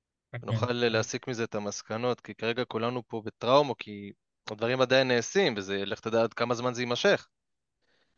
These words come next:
Speaker 2: אז
Speaker 1: Mhm.
Speaker 2: אנשים זזים תוך כדי תנועה,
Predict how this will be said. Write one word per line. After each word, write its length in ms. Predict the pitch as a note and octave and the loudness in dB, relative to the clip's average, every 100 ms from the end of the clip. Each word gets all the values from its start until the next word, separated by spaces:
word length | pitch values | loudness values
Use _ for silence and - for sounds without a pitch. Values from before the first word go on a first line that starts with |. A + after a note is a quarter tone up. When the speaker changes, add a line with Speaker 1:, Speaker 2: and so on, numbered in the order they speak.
| _ | _
Speaker 2:
אז 140 | G#2 G2+ | -8 -6
Speaker 1:
Mhm. 480 | B2 A#2 A2 - A2+ | -4 -8 -10 -8 -6
Speaker 2:
אנשים 360 | A2 - C3+ | -4 -2 -2
זזים 320 | B2 B2+ C3 | 0 0 0
תוך 160 | C#3 C#3+ | 0 0
כדי 180 | D3+ C#3 C3+ | 0 0 -2
תנועה, 300 | - D#3+ F#3 | 0 4 6